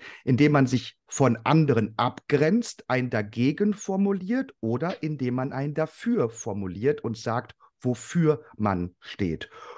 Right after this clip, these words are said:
Und da ich das Gefühl habe, dass wir gerade in einer Gesellschaft leben, in der es unglaublich viel Dagegen gibt, möchte ich es einmal zugewandt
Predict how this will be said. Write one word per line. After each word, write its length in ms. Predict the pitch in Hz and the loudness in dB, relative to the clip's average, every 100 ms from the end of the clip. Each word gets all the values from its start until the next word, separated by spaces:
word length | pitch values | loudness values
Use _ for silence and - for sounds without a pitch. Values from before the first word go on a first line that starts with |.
| - _ | -20 _
Und 180 | - 123 | 0 4
da 220 | 156 196 | 6 6
ich 180 | 170 165 | 4 2
das 220 | 156 147 | 2 0
Gefühl 320 | 147 - 175 156 | -4 0 2 4
habe, 180 | 147 | 2
dass 200 | 143 131 | 0 0
wir 80 | 135 | -2
gerade 480 | 120 123 156 170 165 | -2 0 0 0 0
in 80 | 147 | 0
einer 160 | 139 | 0
Gesellschaft 580 | 127 113 123 - 104 - | -2 -2 -4 -4 -8 -4
leben, 300 | 104 120 135 | 0 0 0
in 80 | 120 | -2
der 160 | 131 117 | 0 0
es 160 | - _ | -4 _
unglaublich 760 | 160 196 202 135 127 - 120 | 2 2 2 0 -2 -2 -10
viel 160 | - 127 | -8 -4
Dagegen 680 | 123 110 117 123 117 90 - | -2 -2 2 0 2 -2 -2
gibt, 280 | 131 156 - - - - | -4 -4 -10 -16 -16 2
möchte 300 | 135 - 135 | 2 2 0
ich 80 | 131 | 0
es 200 | 117 - | 0 2
einmal 380 | 110 107 107 | 4 4 2
zugewandt 800 | 110 - 151 131 98 87 87 - | -2 -4 0 2 2 0 -2 -8